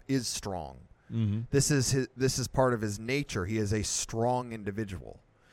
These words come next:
Speaker 1: And they do that in the, um, in the game. Like, it's not just the fact that he has a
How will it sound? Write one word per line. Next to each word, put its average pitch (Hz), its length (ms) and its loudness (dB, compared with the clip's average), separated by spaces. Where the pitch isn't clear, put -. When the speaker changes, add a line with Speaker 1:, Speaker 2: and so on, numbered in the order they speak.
Speaker 1:
And 165 120 -2
they 185 80 8
do 160 280 4
that 143 280 4
in 165 360 -2
the, 143 340 2
um, 117 440 -2
in 135 140 -6
the 123 80 -4
game. 101 560 -4
Like, 139 240 0
it's 151 140 -6
not 180 220 4
just 170 340 0
the 143 80 0
fact 151 260 4
that 147 100 4
he 135 80 2
has 127 380 2
a 113 260 2